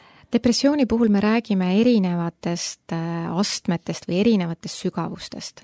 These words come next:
Kerge depressioon, mõõdukas depressioon ja sügav depressioon. Kui me räägime,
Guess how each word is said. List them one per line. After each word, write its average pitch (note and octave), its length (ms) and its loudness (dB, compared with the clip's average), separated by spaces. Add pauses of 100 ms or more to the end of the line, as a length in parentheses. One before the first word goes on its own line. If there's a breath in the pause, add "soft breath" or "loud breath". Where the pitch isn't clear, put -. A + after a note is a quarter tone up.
(120)
Kerge C4 320 0
depressioon, G3 720 -2
mõõdukas G#3 580 2
depressioon F3 560 -2
ja E3 60 -4
sügav F3 440 -4
depressioon. - 640 -6 (500 loud breath)
Kui G#3 100 2
me G3 140 6
räägime, A3 540 4